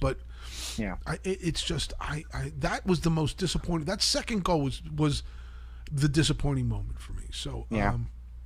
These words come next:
Speaker 1: but, and then, uh, well, well, go ahead, finish up what you were saying. Go ahead.
Speaker 2: Well, no, I was just gonna say, you know, you know, let, you know, you wanna end on a positive. Fox
Speaker 1: Yeah.
Speaker 2: and Howe called up.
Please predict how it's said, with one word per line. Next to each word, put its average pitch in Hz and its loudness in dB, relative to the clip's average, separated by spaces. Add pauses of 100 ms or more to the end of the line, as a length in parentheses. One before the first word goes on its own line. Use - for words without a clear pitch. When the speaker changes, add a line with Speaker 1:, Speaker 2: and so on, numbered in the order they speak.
(140)
Speaker 1:
but, 160 2
and 170 2
then, 165 4
uh, 147 2 (320)
well, 190 4
well, 196 4
go 185 2
ahead, 143 4
finish 151 0
up - 0
what 104 -4
you 92 -4
were 80 -6
saying. - -8
Go - -10
ahead. - -6 (240)
Speaker 2:
Well, 226 12
no, 214 10
I 180 10
was 156 6
just 160 2
gonna 139 4
say, 131 6
you 127 6
know, 117 8
you 113 6
know, 107 8
let, 113 8 (220)
you 135 2
know, 104 8
you 143 6
wanna 131 8
end 127 8
on 117 10
a 107 6
positive. 139 8 (100)
Fox 135 8
Speaker 1:
Yeah. - 4
Speaker 2:
and 123 4
Howe 127 10
called 120 8
up. 101 4